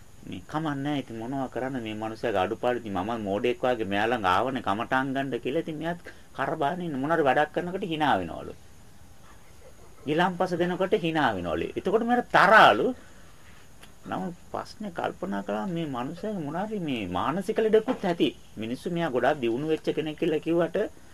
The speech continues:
මොන හරි තැනක වැරදිලා තියෙනවා. කමටහන් භාවන ඕනවට වඩා කරලා වරද්දගෙන ඇති කියලා එහෙම ටිකක් හිතා දාන හිටියලු. පස්සේ මේක ඔරොත්තු දෙන්නෙම නෑ.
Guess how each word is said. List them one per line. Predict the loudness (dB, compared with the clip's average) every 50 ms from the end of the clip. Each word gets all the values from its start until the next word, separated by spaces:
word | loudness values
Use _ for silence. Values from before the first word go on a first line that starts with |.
| -20 -20 -14
මොන | -6 -6 -4 -2
හරි | -2 -4 -2
තැනක | -2 -2 -2 0 0 0
වැරදිලා | 4 4 4 4 4 4 4 4 4 2
තියෙනවා. | -2 -6 -6 -4 -4
කමටහන් | -4 -4 -4 -2 -2 -2 0 0 -4 -8 -12 -16 -8
භාවන | -4 0 2 2 2 2 2 2
ඕනවට | 4 4 4 4 2 0 0 0
වඩා | 2 2 2 2 2
කරලා | 0 0 2 2 2 2 0 -4 -8 -16 -20 -20 -20 -20 -20 -20 -20 -14
වරද්දගෙන | -4 -4 -2 0 0 -2 -2 -4 -4 -4 -4 -6
ඇති | -4 -6 -6 -6
කියලා | -4 -2 -2 -2
එහෙම | -2 -2 -4 -6 -8 -8 -12
ටිකක් | -16 -16 -16 -8 -8 -8 -8 -8
හිතා | -10 -8 -6 -6 -4
දාන | -2 -4 -4
හිටියලු. | -4 -4 -4 -2 -4 -4 -4 -6
පස්සේ | -8 -8 -8 -8 -6 -6 -6 -6
මේක | -6 -2 2
ඔරොත්තු | 2 4 4 2 2 2 4
දෙන්නෙම | 4 4 4 4 0 0 0
නෑ. | 0 0 0